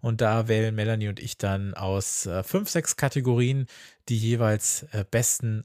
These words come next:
Platten des Jahres. Und bis es soweit ist, habt ihr dann auch schon unsere vollständigen, äh, persönlichen, äh, Top fünfzig, äh, Listen mit den besten Alben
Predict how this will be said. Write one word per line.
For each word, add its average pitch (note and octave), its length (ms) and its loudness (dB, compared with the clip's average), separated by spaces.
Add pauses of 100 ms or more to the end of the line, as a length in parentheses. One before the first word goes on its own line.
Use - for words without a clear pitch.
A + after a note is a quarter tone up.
(120)
Platten A#2 340 -2
des G2+ 200 -2
Jahres. A2+ 480 2
Und A2 260 -4
bis D3+ 200 4
es D3 120 2
soweit A2+ 300 4
ist, - 160 0
habt B2+ 220 0
ihr D3 100 4
dann D3+ 180 4
auch A#2+ 160 -2
schon B2 240 -2
unsere A2+ 280 -2
vollständigen, A2 920 -2 (480)
äh, G#2+ 100 -2
persönlichen, G#2+ 840 0 (220)
äh, G2 260 0
Top - 240 -2
fünfzig, - 680 -2
äh, G#2+ 80 0
Listen G2+ 340 -2
mit G2 140 -6
den G2 100 -4
besten G2 380 -2
Alben G2+ 420 -4